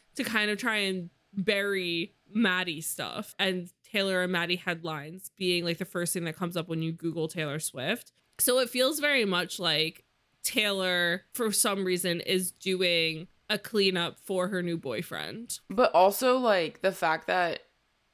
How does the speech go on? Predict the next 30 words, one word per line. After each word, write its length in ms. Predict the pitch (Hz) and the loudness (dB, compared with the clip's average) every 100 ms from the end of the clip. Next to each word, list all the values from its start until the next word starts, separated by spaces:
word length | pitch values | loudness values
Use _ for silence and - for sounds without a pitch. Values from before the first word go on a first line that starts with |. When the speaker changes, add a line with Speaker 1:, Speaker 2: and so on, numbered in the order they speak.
| - | -10
Speaker 2:
she 340 | - - 185 | -6 -2 -2
had 300 | 175 165 156 | 0 2 0
to 140 | 156 165 | 0 -6
go 320 | - 165 151 | -2 0 4
out 160 | 147 151 | 6 4
of 120 | 160 | 2
her 160 | 156 | -2
way 280 | 151 143 143 | 2 2 2
to 120 | 147 | 0
make 280 | 160 151 143 | -2 -2 0
it 120 | 151 | -2
known 440 | 107 135 127 131 143 | 0 0 0 0 2
that 340 | 139 135 - - - | 4 4 2 -6 2
Ice 220 | 165 262 - | 6 6 8
Spice 260 | 330 302 | 6 6
reached 200 | 233 220 | 4 4
out 200 | 202 170 | 4 4
to 80 | 165 | 2
me. 440 | 139 151 123 165 180 _ | -2 -2 -4 -8 -16 _
Speaker 1:
Yeah. 460 | 214 233 202 143 190 _ _ | -2 0 0 -2 -6 _ _
Speaker 2:
As 260 | 175 185 165 | 6 8 6
if, 240 | 180 - | 2 2
like, 400 | 175 160 147 - - - | 4 6 6 0 -12 -6
"No, 540 | 196 214 214 208 202 - | 2 6 8 8 6 6
I'm 220 | 208 226 | 6 8
not 240 | 262 262 220 | 8 8 6
apologizing 640 | - 196 196 190 180 180 | 6 6 8 6 4 2
for 80 | 175 | 2
Maddie 260 | 170 165 | 6 6
because 240 | 160 175 | 4 2